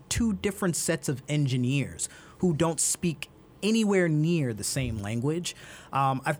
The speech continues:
so I think they, they need to meet each other in the mi-, in the middle. I think there's a responsibility for both to talk to each other about what one another is trying to do, um, without hiding the ball.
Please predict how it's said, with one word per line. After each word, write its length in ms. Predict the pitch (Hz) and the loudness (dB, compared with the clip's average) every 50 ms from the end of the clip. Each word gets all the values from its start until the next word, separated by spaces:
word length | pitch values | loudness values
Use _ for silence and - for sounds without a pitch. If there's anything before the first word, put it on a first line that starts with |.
| - - | -4 -2
so 260 | - - 185 170 180 - | 2 4 4 6 4 4
I 60 | 175 | 2
think 320 | - - - 240 226 170 | 0 0 0 0 2 2
they, 140 | 160 180 175 | 4 2 2
they 200 | - 139 151 156 | 2 2 0 2
need 160 | 165 180 175 | 2 2 2
to 80 | - 160 | 2 0
meet 160 | 165 170 170 | 0 0 0
each 140 | 170 143 - | -2 -2 0
other 180 | 165 151 147 | 0 2 2
in 100 | 135 127 | 2 0
the 60 | 117 107 | 0 0
mi-, 160 | 110 131 143 - - - - - | 0 -2 -2 -4 -8 -16 -8 -2
in 100 | 139 139 | 0 0
the 60 | 127 123 | 2 2
middle. 320 | 131 156 147 - - - - - | 2 0 -2 -4 -8 -12 -16 -8
I 120 | - 143 139 | -4 -4 -4
think 300 | 139 - 170 165 160 143 | -2 0 0 0 0 2
there's 240 | 160 151 147 139 135 | 2 2 2 2 2
a 40 | |
responsibility 960 | 131 127 120 - - - 143 143 143 - 139 127 143 143 143 135 131 127 123 | 0 0 -2 -2 -2 0 0 0 0 0 0 0 2 2 2 2 2 0 0
for 180 | 117 - 123 113 | 0 -2 -4 -4
both 600 | 107 - - 131 131 127 123 123 - - - - - | -4 -4 -2 0 0 2 0 -2 -4 -10 -14 -10 -4
to 260 | - 131 123 120 113 | -2 0 0 0 -2
talk 240 | - - 131 127 - | -2 -2 -4 -2 -2
to 100 | - 139 | -2 -2
each 100 | 127 - | 0 0
other 180 | 127 117 120 117 | -2 -2 -2 -2
about 320 | 107 - 110 104 98 - - - - - | -2 -2 -4 -4 -6 -10 -14 -20 -16 -6
what 180 | - 135 135 131 | -4 -4 -2 0
one 160 | 143 139 139 | 0 0 2
another 380 | 139 135 135 131 127 127 120 113 | 2 2 0 0 0 0 -2 -2
is 100 | 107 - | -4 -6
trying 420 | - - - 131 127 127 127 123 | -6 -6 -4 -2 0 0 0 -2
to 100 | 123 - | -4 -6
do, 340 | 107 - 113 120 143 165 165 - - - - - - - - | -6 -4 -2 0 0 -2 -2 -6 -10 -18 -20 -20 -20 -10 -4
um, 260 | - 135 135 131 123 123 | 0 0 0 0 0 -2
without 260 | 139 131 147 131 110 | -2 -2 -2 -2 -2
hiding 360 | - - 139 135 139 135 127 | 0 0 0 2 2 0 0
the 60 | 123 120 | 0 0
ball. 440 | - 117 110 113 123 147 160 170 | -2 -2 -2 0 -2 -2 -2 -4